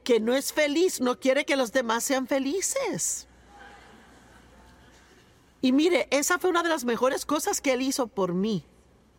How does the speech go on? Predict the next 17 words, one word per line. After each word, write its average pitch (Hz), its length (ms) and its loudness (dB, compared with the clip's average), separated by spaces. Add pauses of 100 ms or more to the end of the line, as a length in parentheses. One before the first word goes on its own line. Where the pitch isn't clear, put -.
(2000)
Que 269 180 4
él 277 100 2
no 320 140 2
se 339 140 0
volvió 294 320 0
codependiente 233 680 0
de 226 120 0
mí. 262 180 -2
Él 262 180 0
no 285 120 2
dejó 294 280 0
que 226 140 -2
mi 277 180 0
ánimo 269 500 0
arruinara 214 480 -2
el 185 100 -2
suyo. 302 440 -4